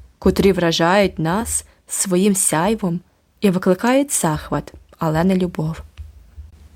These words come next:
Небо було ясно блакитне. Сніжні діаманти ненастанно мерехтіли під сонцем. Закоцюблі дерева стояли оголені і безсоромні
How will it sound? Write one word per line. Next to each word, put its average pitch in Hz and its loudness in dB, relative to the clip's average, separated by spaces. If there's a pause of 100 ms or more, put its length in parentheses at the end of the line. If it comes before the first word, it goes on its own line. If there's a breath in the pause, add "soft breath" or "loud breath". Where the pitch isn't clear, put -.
(120)
Небо 240 4
було 208 0
ясно 208 0
блакитне. 175 -4 (540)
Сніжні 202 2
діаманти 175 0
ненастанно 196 2
мерехтіли 175 0
під 170 -4
сонцем. 165 -4 (760)
Закоцюблі 190 2
дерева 185 0 (300 soft breath)
стояли 208 2
оголені 180 -2 (180)
і 240 0
безсоромні 175 0